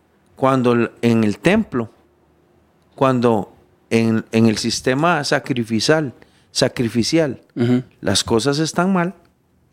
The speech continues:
Speaker 1: Dios siempre le va a dar palabra a otros.
Speaker 2: A alguien. Ujú.
Speaker 1: A alguien.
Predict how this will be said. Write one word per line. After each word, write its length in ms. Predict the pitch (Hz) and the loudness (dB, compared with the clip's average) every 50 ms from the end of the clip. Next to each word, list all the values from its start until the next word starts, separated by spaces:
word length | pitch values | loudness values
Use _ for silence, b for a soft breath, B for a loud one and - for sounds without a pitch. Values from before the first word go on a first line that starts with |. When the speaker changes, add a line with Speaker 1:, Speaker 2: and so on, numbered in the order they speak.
| _ _ _ _ _ _ _ _ _ _ _ _ - | _ _ _ _ _ _ _ _ _ _ _ _ -8
Speaker 1:
Dios 560 | 107 110 123 127 139 156 180 - - - - _ _ _ | 0 2 4 4 4 2 0 -6 -12 -14 -16 _ _ _
siempre 500 | - - - 175 175 180 170 - 185 180 | -4 -2 0 0 0 -2 -4 -4 -4 -2
le 100 | 151 127 | 0 0
va 140 | 113 113 117 | 2 2 2
a 20 | 127 135 | 0 0
dar 120 | 135 - | -2 -4
palabra 520 | - 135 127 131 135 147 160 170 175 170 - - _ _ _ _ _ _ _ _ _ _ | -4 -2 0 2 2 0 0 -2 -4 -6 -10 -18 _ _ _ _ _ _ _ _ _ _
a 140 | - 104 98 | 0 0 2
otros. 540 | 90 92 92 - - - - - - - - - | 2 0 -4 -6 -12 -14 -12 -10 -10 -10 -10 -4
Speaker 2:
A 140 | - 104 98 | -2 0 2
alguien. 400 | 98 101 107 101 101 92 87 85 - - | 2 2 2 2 0 -2 -4 -6 -10 -10
Ujú. 240 | - 120 117 123 123 | -6 -4 -2 -2 0
Speaker 1:
A 180 | 110 110 117 117 | 0 0 0 0
alguien. 360 | 123 131 120 110 113 104 95 | 0 -2 -4 -6 -10 -12 -14